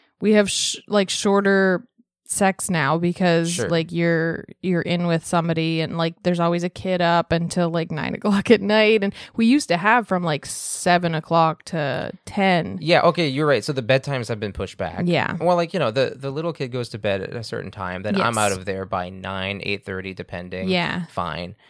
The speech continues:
Speaker 2: But you're right. Like, we are aware that the older kids are still up.
Speaker 1: They're
Speaker 2: And they're gonna
Speaker 1: up
Speaker 2: be up till,
Speaker 1: past
Speaker 2: like,
Speaker 1: when we
Speaker 2: ten.
Speaker 1: get up. <laughs>
Speaker 2: Yeah.
Speaker 1: Or
Speaker 2: You know,
Speaker 1: when
Speaker 2: they'll,
Speaker 1: we
Speaker 2: they'll
Speaker 1: go
Speaker 2: probably
Speaker 1: to
Speaker 2: be up
Speaker 1: sleep.
Speaker 2: till ten.
Speaker 1: Yeah.
Speaker 2: But they might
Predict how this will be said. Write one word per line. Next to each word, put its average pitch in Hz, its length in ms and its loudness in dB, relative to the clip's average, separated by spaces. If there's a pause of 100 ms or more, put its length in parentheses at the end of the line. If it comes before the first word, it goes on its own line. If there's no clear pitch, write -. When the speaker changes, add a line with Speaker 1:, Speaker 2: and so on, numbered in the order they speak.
(180)
Speaker 2:
But 117 160 0
you're 123 160 0
right. 104 200 4
Like, 110 400 -4
we 131 280 -4
are 123 60 2
aware 131 280 2
that 117 200 -8
the 110 120 -4
older 107 320 -2
kids 98 240 -8
are 95 80 -6
still - 320 -8
up. 98 320 -4
Speaker 1:
They're 349 160 4
Speaker 2:
And - 80 0
they're 107 60 4
gonna 220 180 8
Speaker 1:
up - 60 -2
Speaker 2:
be 220 100 2
up 208 160 6
till, - 140 4
Speaker 1:
past - 20 -2
Speaker 2:
like, 98 140 2
Speaker 1:
when 190 80 -2
we 170 100 -2
Speaker 2:
ten. 104 180 2
Speaker 1:
get 165 140 0
up. - 240 -4
<laughs> - 40 -14
Speaker 2:
Yeah. 220 540 2
Speaker 1:
Or 254 80 -4
Speaker 2:
You 254 140 -2
know, 226 280 4
Speaker 1:
when 190 80 0
Speaker 2:
they'll, 196 100 2
Speaker 1:
we 214 80 4
Speaker 2:
they'll 208 80 6
Speaker 1:
go 190 80 4
Speaker 2:
probably 175 160 6
Speaker 1:
to 123 40 0
Speaker 2:
be 131 60 2
up 127 60 4
Speaker 1:
sleep. 107 100 -2
Speaker 2:
till 107 140 0
ten. 107 380 -4 (180)
Speaker 1:
Yeah. 180 380 4
Speaker 2:
But 135 180 2
they 143 100 2
might 135 460 -4